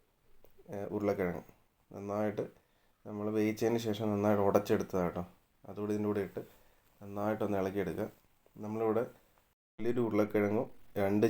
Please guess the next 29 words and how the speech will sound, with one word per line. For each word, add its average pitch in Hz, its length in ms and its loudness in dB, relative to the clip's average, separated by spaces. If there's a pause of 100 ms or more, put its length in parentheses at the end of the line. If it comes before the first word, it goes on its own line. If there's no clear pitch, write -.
ചെറിയ 98 420 4
ക്യാരറ്റും 98 360 4
എടുത്തേക്കുന്നു 87 360 0
കേട്ടോ. 87 120 -2 (1000)
അതൊന്ന് 113 360 -2 (260)
നന്നായിട്ടൊന്ന്, 110 600 2 (1000)
ആ, - 20 -2 (480)
മിക്സായി 107 360 2
കഴിയുമ്പോൾ 101 400 2
അതിലേക്ക് 101 280 0
ഒരു - 140 -8 (100)
കുറച്ച് 113 420 -2
വെള്ളം 98 200 0
കൂടെ 101 120 4 (100)
ചേർത്ത് 95 280 -2
ഒന്ന് 110 200 -2
ലൂസാക്കി 98 380 0
എടുക്കുക 85 180 -2
കേട്ടോ. 87 140 -2 (640)
പിന്നെ 110 200 -6
അടച്ചു 110 200 -2
വെക്കണമെന്നില്ല. 120 420 4 (160)
നമ്മൾ 113 200 -2
ഇതുപോലെ 113 260 6
ഒന്ന് 110 100 -4 (560)
just 110 220 -4
ഒന്ന് 113 140 2
ഇളക്കി 107 160 2
കഴിയുമ്പോൾ 104 260 4